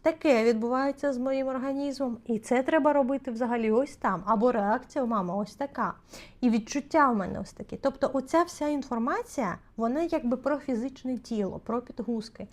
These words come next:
але по факту вона розвиває дитячий мозок. І дитина, яка з маличку знаходиться без підгузків, вона також розвиває свій мозок постійно, і звісно, що це буде впливати на її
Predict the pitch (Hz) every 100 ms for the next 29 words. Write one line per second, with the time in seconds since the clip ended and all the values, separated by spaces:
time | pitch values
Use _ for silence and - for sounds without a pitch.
0 | - - - - 247 277 311 208 - 330
1 | - 294 190 202 254 339 302 233 220 294
2 | 233 202 233 262 - 254 247 240 185 165
3 | - - - - 233 214 254 311 294 202
4 | - - _ 226 220 226 226 233 240 214
5 | 180 - 220 214 208 220 208 202 180 180
6 | - - 202 233 254 - 302 - 196 233
7 | 262 254 254 - 262 220 190 - 208 208
8 | 214 226 247 233 214 208 220 214 214 -
9 | 240 - 208 196 185 214 311 392 - -
10 | - - 247 233 202 294 359 285 233 208
11 | - 214 180 208 202 - 214 226 311 302
12 | 233 233 220 196